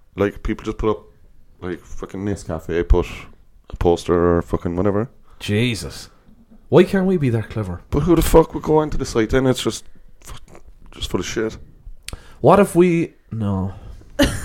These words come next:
Speaker 1: Hold on there, 'cause I think there was
Speaker 2: Listeners
Speaker 1: actually
Speaker 2: of the podcast, for two dollars you can send us a voice note and we'll play it on our podcast.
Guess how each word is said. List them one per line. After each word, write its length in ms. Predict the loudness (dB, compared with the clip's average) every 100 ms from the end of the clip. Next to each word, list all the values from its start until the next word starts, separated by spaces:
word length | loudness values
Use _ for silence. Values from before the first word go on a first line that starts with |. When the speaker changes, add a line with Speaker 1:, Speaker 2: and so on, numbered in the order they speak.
| -8 -8 0 -2 2 -2 2 0 0 -4 6
Speaker 1:
Hold 180 | 8 8
on 120 | 8
there, 140 | 6
'cause 120 | 6 2
I 80 |
think 200 | -2 -2
there 80 | 6
was 100 | 8
Speaker 2:
Listeners 240 | 8 8 8
Speaker 1:
actually 40 |
Speaker 2:
of 60 | 6
the 60 | 4
podcast, 680 | 6 6 6 2 0 -4
for 160 | -4 -4
two 200 | 2 6
dollars 420 | 8 8 8 6
you 80 | 2
can 120 | -2
send 200 | 0 2
us 100 | 2
a 60 | 2
voice 280 | 4 4 4
note 160 | 2
and 80 | 4
we'll 120 | 4
play 240 | 4 6 8
it 80 | 8
on 100 | 8
our 100 | 8
podcast. 680 | 8 10 12 10 10 6